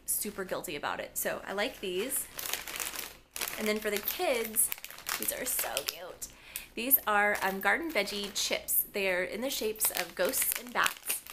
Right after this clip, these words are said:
and they are sea salt. And, um, these are by the same company that make the veggie straws, um, but for Halloween they have, like, the little shapes, and they are so good. Also only seventy calories and less than one gram of sugar. So the kids love these, both the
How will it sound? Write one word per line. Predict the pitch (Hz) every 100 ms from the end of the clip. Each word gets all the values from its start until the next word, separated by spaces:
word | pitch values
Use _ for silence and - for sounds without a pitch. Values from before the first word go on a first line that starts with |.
| - - -
and | 196
they | 185 185
are |
sea | 196 311
salt. | 349 165 175 - - - - - - -
And, | 214 208 208
um, | 208 202 202 -
these | 254 294
are | 339
by | 302 240
the | 226
same | 233 220
company | 220 202 202 196
that | 190
make | 185
the | 185
veggie | 185 175 165 185
straws, | - - 165 202 277 - - - _ -
um, | 202
but | 185 -
for | 208
Halloween | 214 202 185 185
they | 196
have, | 196 180
like, | 180 180
the | 180
little | 175 170
shapes, | - 180 220 - - - - - - -
and | 196
they | 202
are | 185
so | 185 - 214 254
good. | 208 185 196 202 - -
Also | 196 294 302
only | 285 269
seventy | - 220 220 226
calories | - 175 170 175 180 - - - - - -
and | 202 196
less | 202 208
than | 220
one | 202 190
gram | 185 180
of | 165
sugar. | - 160 - - - -
So | - 208
the | 196
kids | 196 - 294 -
love | 202 208
these, | 240 254
both | - 208 247
the | - 214 196